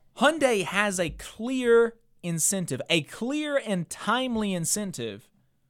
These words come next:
to try to B S their way out of this scandal. Uh, to just post through it, as, as folks on Twitter might say. Um,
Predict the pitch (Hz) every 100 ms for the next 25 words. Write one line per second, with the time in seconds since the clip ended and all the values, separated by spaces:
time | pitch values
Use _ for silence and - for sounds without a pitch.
0 | _ - 147 170 160 131 165 180 165 156
1 | 156 135 139 147 139 160 139 98 - -
2 | 104 101 - _ _ _ _ _ _ _
3 | _ _ _ _ 120 117 - 135 151 -
4 | 196 185 - 160 107 - 117 - - -
5 | 123 - 123 - 120 110 120 107 98 -
6 | _ 117 92 - 98 85 _ _ - -
7 | 135 123 98